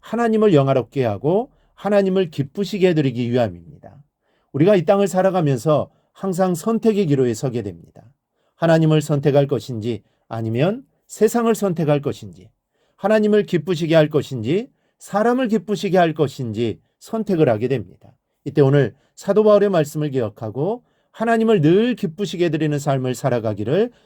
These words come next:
주님의 이름으로 축원합니다. 오늘 묵상한 말씀을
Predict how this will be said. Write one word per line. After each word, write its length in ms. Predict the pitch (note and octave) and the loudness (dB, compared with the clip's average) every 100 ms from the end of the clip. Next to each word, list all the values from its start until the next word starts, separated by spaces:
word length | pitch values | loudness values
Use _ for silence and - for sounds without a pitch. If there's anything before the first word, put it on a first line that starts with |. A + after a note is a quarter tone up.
| _ | _
주님의 440 | - B2 A2+ A2 G#2 | -8 -4 -2 0 -2
이름으로 540 | G2+ G2 A2+ F3 F#3 | -4 -4 0 2 2
축원합니다. 880 | E3+ - F#3 D#3+ B2+ G#2 F#2+ G2+ G2 _ _ _ | -2 -2 2 4 2 0 -6 -6 -8 _ _ _
오늘 180 | D#3+ D#3+ | 0 2
묵상한 400 | D#3+ D3+ E3 E3 | 2 0 2 4
말씀을 600 | D#3 D3+ D#3+ D3+ D3+ G2+ | 4 2 0 2 2 0